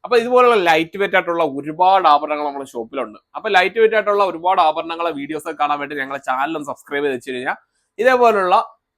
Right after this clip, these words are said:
ഒരുപാട് വീഡിയോസ് നമ്മൾ അപ്ലോഡ് ചെയ്യുന്നുണ്ട്. അപ്പൊ ചെറിയൊരു പൈസയ്ക്ക് തലയിൽ ഇടാൻ പറ്റുന്ന ഒരു മാലയാണ് നമ്മുടെ ഷോപ്പിൽ വന്നിട്ടുള്ളത് കേട്ടോ.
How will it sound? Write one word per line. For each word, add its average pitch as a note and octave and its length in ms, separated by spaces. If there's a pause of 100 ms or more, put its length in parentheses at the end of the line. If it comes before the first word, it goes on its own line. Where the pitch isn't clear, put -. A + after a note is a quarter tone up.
ഒരുപാട് G#3 440 (100)
വീഡിയോസ് F3+ 380
നമ്മൾ E3 140 (100)
അപ്ലോഡ് D#3+ 280
ചെയ്യുന്നുണ്ട്. D3 360 (140)
അപ്പൊ D#3 120 (100)
ചെറിയൊരു B3 380 (100)
പൈസയ്ക്ക് F#3 420 (120)
തലയിൽ G3+ 320
ഇടാൻ F#3+ 180
പറ്റുന്ന F3+ 280
ഒരു D#3+ 140
മാലയാണ് D3+ 440
നമ്മുടെ D3 240
ഷോപ്പിൽ B2+ 280
വന്നിട്ടുള്ളത് A#2+ 320
കേട്ടോ. C3 160